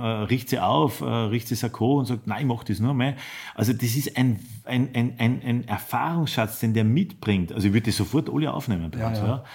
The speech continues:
Speaker 1: Weil die hat's, das hat einen immensen Wert, weil das ist Resilienz. Ich hab, er gibt nicht auf, ja. Äh, das, das kann man weder lesen, das kann man weder antrainieren, das, das, das, das ist in dir intrinsisch drinnen.
Speaker 2: Mhm.
Speaker 1: Ähm, und schade, dass wir,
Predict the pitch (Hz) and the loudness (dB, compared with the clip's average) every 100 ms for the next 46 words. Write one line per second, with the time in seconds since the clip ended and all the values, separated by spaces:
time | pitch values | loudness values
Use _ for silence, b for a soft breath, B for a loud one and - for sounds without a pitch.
0 | B B 107 107 123 135 139 - 117 135 | B B 0 4 4 2 0 -2 0 0
1 | 143 - 147 160 151 147 143 143 208 185 | -2 -4 -4 -2 0 2 2 0 0 0
2 | 175 156 131 160 156 131 117 131 131 143 | 0 0 2 0 -2 -4 -2 -2 2 4
3 | 139 - 143 120 147 143 127 123 - 117 | 4 0 0 0 -2 -2 -2 -2 -4 -8
4 | 110 151 147 151 - 127 156 110 - 117 | -4 -4 0 -4 2 2 2 0 0 -2
5 | 151 B B B B 123 127 131 - 78 | -2 B B B B 4 6 4 -2 -12
6 | - - 131 - - 117 - 135 160 147 | -10 -2 -2 -2 -6 -4 2 4 4 4
7 | 151 127 160 160 151 117 131 139 131 143 | 4 4 2 2 0 0 -4 0 2 2
8 | 131 135 139 139 143 139 123 - - 113 | 2 0 2 2 4 2 -2 -6 -6 -6
9 | - - 117 - 127 117 156 - 139 123 | -6 -6 -6 -4 -4 0 -2 0 0 2
10 | 131 170 135 - 131 135 127 - 113 156 | 4 4 2 2 0 0 -4 0 2 4
11 | 180 131 104 139 170 - - 123 127 135 | 4 4 2 2 0 -2 6 8 8 4
12 | 147 143 127 - 113 127 151 147 - 131 | 4 4 4 8 8 8 6 4 4 6
13 | 143 151 | 8 8